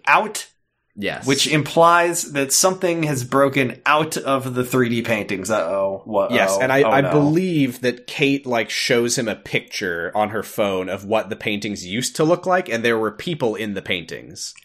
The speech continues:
Speaker 1: Right.
Speaker 2: But now they're just empty landscapes. And then the, the, another time portal opens up, and he says, "Not now, I'm busy," and then he throws the fez <laughs> through the portal.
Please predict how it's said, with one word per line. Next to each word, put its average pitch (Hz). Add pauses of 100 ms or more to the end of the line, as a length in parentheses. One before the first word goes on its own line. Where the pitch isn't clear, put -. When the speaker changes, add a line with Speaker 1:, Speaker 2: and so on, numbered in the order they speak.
Speaker 1:
Right. 90
Speaker 2:
But 110
now 123
they're 113
just 107
empty 98
landscapes. 78 (420)
And 156
then 214
the, 165
the, 123
another 151
time 107
portal 104
opens 101
up, 90 (640)
and 104 (340)
he 123
says, 117 (260)
"Not 147
now, 156
I'm 131
busy," 104
and 107
then 117
he 113
throws 123
the 117
fez 107
<laughs> - (220)
through 190
the 220
portal. 202